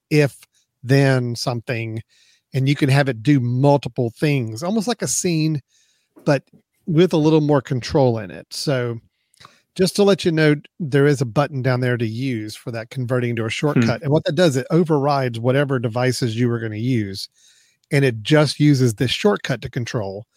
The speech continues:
Speaker 1: But for example, what I've done for this button, okay,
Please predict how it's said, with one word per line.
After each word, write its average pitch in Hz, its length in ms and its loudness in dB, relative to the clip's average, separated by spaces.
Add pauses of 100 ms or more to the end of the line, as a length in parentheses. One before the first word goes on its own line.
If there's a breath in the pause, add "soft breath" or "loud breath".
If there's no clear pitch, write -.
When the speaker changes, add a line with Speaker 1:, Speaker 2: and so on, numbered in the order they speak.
(520 soft breath)
Speaker 1:
But 139 120 0
for 151 120 4
example, 135 460 2
what 127 140 0
I've 135 280 0
done 151 320 -2 (800)
for 143 120 -4
this 135 220 2
button, 127 400 -6 (840)
okay, 117 320 -4